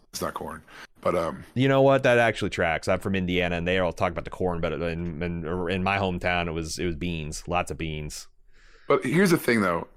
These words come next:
Speaker 1: Gonna be a little nitpicky here, but, uh, you don't put ketchup on a Big Mac, right? Fast food burgers are single autonomous units. You just eat them as is.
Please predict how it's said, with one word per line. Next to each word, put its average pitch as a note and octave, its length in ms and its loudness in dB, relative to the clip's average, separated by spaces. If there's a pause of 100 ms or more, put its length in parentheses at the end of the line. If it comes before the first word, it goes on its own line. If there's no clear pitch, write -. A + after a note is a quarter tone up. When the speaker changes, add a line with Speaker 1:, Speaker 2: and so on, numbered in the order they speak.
(240)
Speaker 1:
Gonna D#3+ 200 4
be D#3 100 6
a D3+ 80 6
little C3+ 120 6
nitpicky A#2 520 4
here, G2 240 4
but, G2+ 180 4
uh, G2+ 240 6
you C3 120 2
don't E3+ 180 4
put - 180 0
ketchup A2+ 380 0
on F#2+ 100 4
a F2+ 60 0
Big E2 280 -2
Mac, - 380 -10 (140)
right? F#2+ 300 2 (320)
Fast D#3 380 2
food D3+ 200 2
burgers A#2+ 420 4
are G#2 100 0
single B2+ 340 2
autonomous G#2+ 640 0
units. F#2 280 -2
You G2+ 80 2
just F#2+ 200 0
eat B2+ 140 0
them A#2 220 0
as G2+ 300 0
is. - 460 -2